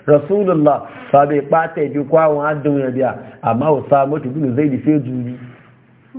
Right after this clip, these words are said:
Fe wuza wuce. Abe shi Madina ci ya nabi labarin da su kuma nabi ga, "Ya Usama, aqtaltahu ba'da an qala la ilaha illallah."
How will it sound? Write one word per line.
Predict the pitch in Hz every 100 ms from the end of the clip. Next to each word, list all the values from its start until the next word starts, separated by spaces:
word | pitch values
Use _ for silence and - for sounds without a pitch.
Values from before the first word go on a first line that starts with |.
| 233 - - 120 110
Fe | 165
wuza | 147 123 120
wuce. | 135 - 113 - - - _ 156 -
Abe | 170 170 202 196
shi | 196
Madina | 175 147 190 165 143
ci | 170
ya | 170 147
nabi | 175 175
labarin | 147 139 175 156
da | 160
su | 156
kuma | 185 156
nabi | 170 165
ga, | 156
"Ya | 156 156
Usama, | 151 143 190 196 185 147 - - -
aqtaltahu | 139 147 127 143 151 147 127 135
ba'da | 127 143 131 143
an | 143 139
qala | 131 127 120
la | 117 127 127
ilaha | 120 123 123 117
illallah." | 139 131 123 117